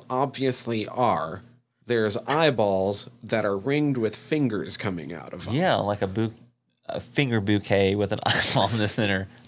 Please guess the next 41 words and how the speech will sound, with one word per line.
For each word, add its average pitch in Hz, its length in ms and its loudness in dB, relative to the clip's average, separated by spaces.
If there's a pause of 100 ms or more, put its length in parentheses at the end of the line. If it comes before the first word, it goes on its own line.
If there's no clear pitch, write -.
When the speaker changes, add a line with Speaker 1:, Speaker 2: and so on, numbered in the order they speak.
(120)
Speaker 2:
A 107 80 4
lotus 101 420 4
eyeball. 87 600 2
<laughs> - 20 -20
If 113 160 -2
you, 107 160 -2 (1200)
here's 151 300 4
what, 123 240 6
where 107 220 6
it 101 60 4
gets - 380 0 (320)
silly 107 340 4
once 90 240 0
again, 90 360 0
if - 240 -4 (320)
that's 104 260 2
not 90 240 2
silly 90 260 0
enough 87 220 -2
for 92 160 0
you, 90 180 0 (840)
is 101 100 2
back 123 300 6
up 120 120 2
there 120 140 4
on 107 120 4
the 92 80 -2
tower. 123 580 4 (720)
I'm 120 100 -8
trying 143 160 0
to 131 40 0
think, 123 100 0
at - 160 4
some 131 180 0
point - 440 -2
that - 180 0
cross 117 400 4
got - 260 -2
driven 95 400 0
up 90 160 -2
there. 92 460 0